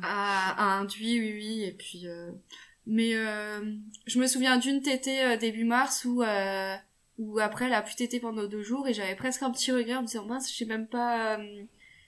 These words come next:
je me suis même pas dit, c'est la dernière, faut que j'en profite. » Et après, elle a retété, donc je m'étais dit, euh, et je lui ai même dit à elle, « Bon, bah, si c'est la dernière, y a pas de souci, là, on, on en profite encore. » Et, euh,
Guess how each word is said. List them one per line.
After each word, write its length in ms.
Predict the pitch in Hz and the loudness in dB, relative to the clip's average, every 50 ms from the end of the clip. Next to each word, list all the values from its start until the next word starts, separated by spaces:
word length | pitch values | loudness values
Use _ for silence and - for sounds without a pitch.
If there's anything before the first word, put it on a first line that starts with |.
| _ _ _ _ _ _ - | _ _ _ _ _ _ -2
je 140 | - - | 2 4
me 80 | 240 233 | 4 6
suis 160 | 233 - 254 | 6 4 4
même 160 | 254 254 262 | 4 4 4
pas 140 | 254 285 269 | 4 4 4
dit, 140 | 240 254 285 | 4 2 0
c'est 140 | 277 - 285 | 0 2 4
la 120 | 226 220 220 | 4 4 4
dernière, 420 | 226 226 226 240 254 277 277 277 | 4 4 4 4 4 4 2 2
faut 140 | - - 262 | 0 -2 -2
que 60 | 233 226 | 2 4
j'en 200 | 277 285 254 247 | 6 6 6 6
profite. » 640 | 247 - 285 254 247 254 302 330 339 339 - - - _ - - - - - - _ _ _ - | 6 6 6 6 6 6 4 2 2 0 -4 -14 -16 _ -20 -20 -20 -20 -20 -20 _ _ _ -2
Et 120 | 220 220 | 0 2
après, 280 | 214 214 214 - 247 247 | 2 2 2 4 4 6
elle 80 | 240 | 6
a 80 | 208 196 | 6 4
retété, 400 | - - - 226 220 - 247 254 | 4 2 -2 -2 0 2 2 4
donc 160 | 247 226 214 | 4 2 2
je 100 | - 220 | 0 0
m'étais 280 | 214 208 214 - 226 214 | 0 0 0 -2 -4 -4
dit, 260 | 196 196 214 233 233 | -4 -4 -4 -2 0
euh, 420 | 214 196 185 185 185 185 185 180 - - | 0 0 0 -2 -2 -2 -2 -2 0 0
et 80 | 196 208 | 0 0
je 140 | 202 202 | 0 -2
lui 80 | 202 214 | -4 -6
ai 60 | 208 | -4
même 180 | 208 202 202 208 | -4 -4 -4 -4
dit 180 | 196 202 220 | -4 -2 0
à 60 | 202 196 | 2 4
elle, « 260 | 202 226 254 262 214 196 | 4 4 4 2 0 -2
Bon, 100 | 185 208 | -4 -4
bah, 180 | 214 196 180 - | -2 -2 -2 -2
si 160 | - - 214 | -4 -4 -4
c'est 180 | 202 - 214 202 | -4 -4 -4 -4
la 140 | 190 185 175 | -4 -4 -4
dernière, 720 | 180 180 185 196 202 214 226 240 247 254 247 226 208 190 | -4 -6 -6 -4 -4 -2 0 0 0 0 0 -2 -2 -4
y 80 | 185 185 | -4 -6
a 60 | 185 | -6
pas 120 | 190 190 185 | -6 -8 -8
de 60 | 185 | -8
souci, 480 | - - 196 - - - 226 226 240 | -10 -12 -10 -10 -10 -6 -4 -2 -2
là, 120 | 226 208 196 | -2 -2 -4
on, 400 | 190 185 180 180 190 190 185 185 | -6 -8 -8 -10 -10 -10 -10 -10
on 40 | 180 | -10
en 100 | 180 180 | -12 -12
profite 400 | - - - 185 - - - 190 | -14 -18 -20 -18 -18 -14 -12 -12
encore. » 480 | 185 185 190 - 220 226 233 233 226 208 | -12 -12 -12 -10 -8 -8 -6 -8 -8 -6
Et, 160 | 190 180 175 | -6 -6 -6
euh, 160 | 175 175 | -6 -8